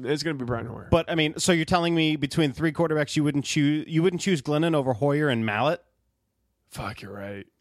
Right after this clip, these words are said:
Speaker 2: <laughs> Somebody on the Texans right now is sitting there looking and drooling over Mike Glennon.
Speaker 1: Ah, you're right. <laughs> Yeah, Mike Glennon. Who knows? Because it, there's an X factor to him. Like, you, he hasn't started
Speaker 2: Well, he's
Speaker 1: long enough to get it. Like a, like a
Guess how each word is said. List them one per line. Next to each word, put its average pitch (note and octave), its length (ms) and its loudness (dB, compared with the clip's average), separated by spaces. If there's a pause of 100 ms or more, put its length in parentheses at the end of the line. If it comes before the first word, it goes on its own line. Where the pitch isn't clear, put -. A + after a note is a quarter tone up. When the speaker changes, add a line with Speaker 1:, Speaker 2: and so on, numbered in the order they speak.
(580)
Speaker 2:
<laughs> A3+ 380 2
Somebody B3+ 460 2
on G#3 240 4
the G3 80 2
Texans F#3+ 500 0
right E3 160 4
now D3+ 220 2
is D3 120 -2
sitting F3 200 6
there D#3 160 4
looking E3+ 500 2
and D3+ 120 0
drooling C3 680 2
over C3 320 2
Mike C3 220 0
Glennon. A2 480 0
Speaker 1:
Ah, F#3 300 2
you're F3+ 220 -2
right. F#3 800 -2 (260)
<laughs> - 0 - (800)
Yeah, F3 360 -2
Mike E3+ 220 -2
Glennon. D3+ 420 -2
Who E3+ 160 0
knows? F#3 320 2
Because F3+ 320 0
it, G3+ 280 0
there's F#3+ 200 2
an G3 160 -2
X - 240 0
factor C3+ 320 -2
to A#2+ 180 -6
him. A#2 120 -8
Like, C#3 180 -6
you, D#3 180 -10
he F3 300 -4
hasn't F#3 340 -2
started F3 240 2
Speaker 2:
Well, F#3+ 60 6
he's G3+ 100 2
Speaker 1:
long D#3+ 200 0
enough D3+ 220 0
to D3+ 80 -8
get C#3 200 0
it. C#3+ 60 0
Like C#3 180 0
a, C#3 80 0
like C3 260 -4
a B2+ 240 -2